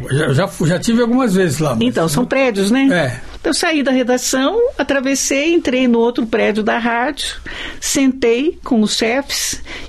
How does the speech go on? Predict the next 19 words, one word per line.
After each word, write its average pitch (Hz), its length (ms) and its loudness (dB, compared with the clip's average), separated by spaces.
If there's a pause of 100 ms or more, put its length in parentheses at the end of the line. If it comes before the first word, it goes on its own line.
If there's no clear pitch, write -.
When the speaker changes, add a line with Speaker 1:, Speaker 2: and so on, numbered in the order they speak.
Speaker 2:
e 285 60 0
contei 311 400 0
o 277 40 -2
que - 80 -14
tava 277 200 0
acontecendo. 269 680 0 (400)
Eu - 100 -2
falei 247 200 0
assim, 240 160 -2
"Olha, 180 200 2
eu 175 40 2
tô 214 100 -2
aqui 202 160 0
há 180 40 2
muito 202 220 2
tempo, 285 380 0
eu 214 80 2
sei 208 380 0
que 165 640 2